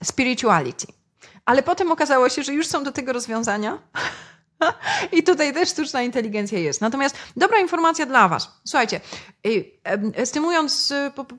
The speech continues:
punktu widzenia de facto eksperta i też wielu, wielu rynków, nasycenie rynku produktami sztucznej inteligencji ja bym estymowała na może dziesięć procent. I to tak w porywach.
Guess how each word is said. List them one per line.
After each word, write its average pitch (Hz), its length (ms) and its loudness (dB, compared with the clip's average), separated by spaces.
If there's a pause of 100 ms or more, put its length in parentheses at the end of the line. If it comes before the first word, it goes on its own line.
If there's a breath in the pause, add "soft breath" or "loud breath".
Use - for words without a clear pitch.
punktu 330 320 -4
widzenia 302 300 -2
de 285 100 -4
facto 277 600 -2
eksperta 302 540 0
i 247 100 -2
też 269 200 -2
wielu, 262 240 -2
wielu 240 320 0
rynków, 202 400 0 (580 loud breath)
nasycenie 269 640 4
rynku 220 680 4
produktami 240 500 2
sztucznej 277 360 -4
inteligencji 220 720 -2
ja 262 120 0
bym 285 160 -4
estymowała 233 580 0
na 220 120 4
może 214 360 4
dziesięć 170 500 2
procent. - 540 -4 (180)
I 320 140 4
to 285 140 0
tak 240 260 4
w - 220 -16
porywach. 202 560 2